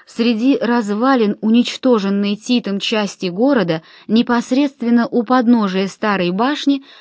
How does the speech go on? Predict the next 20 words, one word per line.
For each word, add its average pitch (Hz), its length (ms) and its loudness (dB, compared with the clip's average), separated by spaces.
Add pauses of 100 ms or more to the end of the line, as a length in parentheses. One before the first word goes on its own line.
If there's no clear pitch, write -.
(100)
где 208 220 0
находились 208 640 -2
Мириам 202 520 0 (200)
и 214 100 -2
Нехушта. 160 720 -4 (3250)
Уцелевшие 240 800 0
римляне — 208 540 4 (340)
старались 247 540 0
достичь 247 600 -2
главного 233 580 0
лагеря, 165 540 0 (640)
а 196 260 0
евреи 208 420 0
преследовали 214 760 -2
их, 185 280 -4 (420)
но 214 360 0
были 214 260 0
встречены 226 760 0
сильным 208 640 -2
отпором 196 720 -2